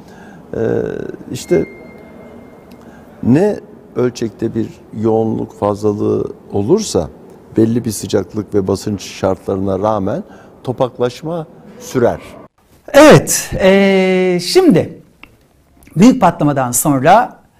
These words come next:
Speaker 2: işte ilk önce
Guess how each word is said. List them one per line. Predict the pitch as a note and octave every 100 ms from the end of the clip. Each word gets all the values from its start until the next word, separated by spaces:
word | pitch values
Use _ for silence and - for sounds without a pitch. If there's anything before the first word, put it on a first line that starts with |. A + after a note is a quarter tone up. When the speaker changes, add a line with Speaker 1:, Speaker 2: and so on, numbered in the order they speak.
| _ -
Speaker 2:
işte | - - F3+ G3+ - - _ _ _ _ _ -
ilk | A#3+ B3 -
önce | F3 D3 C#3+ C3+ F#3+ A#3+ C#4